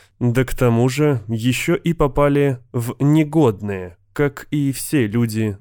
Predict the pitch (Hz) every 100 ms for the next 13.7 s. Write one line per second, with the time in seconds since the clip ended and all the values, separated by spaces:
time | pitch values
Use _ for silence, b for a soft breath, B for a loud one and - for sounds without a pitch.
0 | - 120 117 - 110 87 - - _ _
1 | _ _ - 120 143 151 - 139 135 147
2 | 143 - 131 143 135 - 127 - 131 131
3 | 123 135 123 107 - - 135 131 - 139
4 | 131 131 123 127 180 113 104 98 - -
5 | _ - 120 117 131 123 113 117 113 123
6 | 113 123 123 113 - - 123 120 120 117
7 | 123 120 98 90 - B B B - 196
8 | 185 180 185 - 139 127 151 127 117 117
9 | 131 139 - 131 131 135 131 123 131 127
10 | 131 131 131 127 135 143 101 _ 147 165
11 | 127 127 123 110 - 123 135 - 135 139
12 | 131 131 127 127 127 123 131 123 - 117
13 | 131 123 170 143 113 - 95